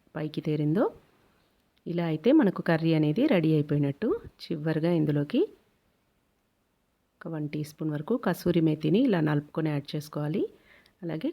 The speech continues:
కొత్తిమీర కూడా యాడ్ చేసుకోవాలండి. ఒక పావు టీ స్పూన్ వరకు గరం మసాలా పొడి కూడా వేసుకోవాలి.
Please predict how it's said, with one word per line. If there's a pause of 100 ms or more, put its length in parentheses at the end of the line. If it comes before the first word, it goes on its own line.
కొత్తిమీర
కూడా
యాడ్
చేసుకోవాలండి. (840)
ఒక (120)
పావు
టీ
స్పూన్ (880)
వరకు (1600)
గరం
మసాలా
పొడి
కూడా
వేసుకోవాలి.